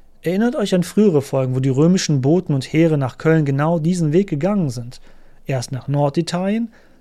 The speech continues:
da meistens durch die Provence über Lyon in Burgund, hoch nach Obergermanien über Mainz, zum Rhein hin und dann schließlich entlang dieses Flusses nach Norden, nach Köln. Also aus dieser Sicht ist die Gebietsverteilung dieses Mittelreiches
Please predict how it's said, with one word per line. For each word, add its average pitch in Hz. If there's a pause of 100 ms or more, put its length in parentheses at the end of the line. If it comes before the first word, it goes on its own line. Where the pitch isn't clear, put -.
da 131
meistens 139
durch 143
die 147
Provence 151
über 135
Lyon 143
in 135
Burgund, 156 (340)
hoch 180
nach 147
Obergermanien 147
über 117
Mainz, 147 (480)
zum 190
Rhein 135
hin 143
und 165
dann 135
schließlich 151
entlang 147
dieses 147
Flusses -
nach 175
Norden, 131
nach 151
Köln. 127 (680)
Also 123
aus -
dieser 208
Sicht 151 (520)
ist -
die 156
Gebietsverteilung 147
dieses 131
Mittelreiches 131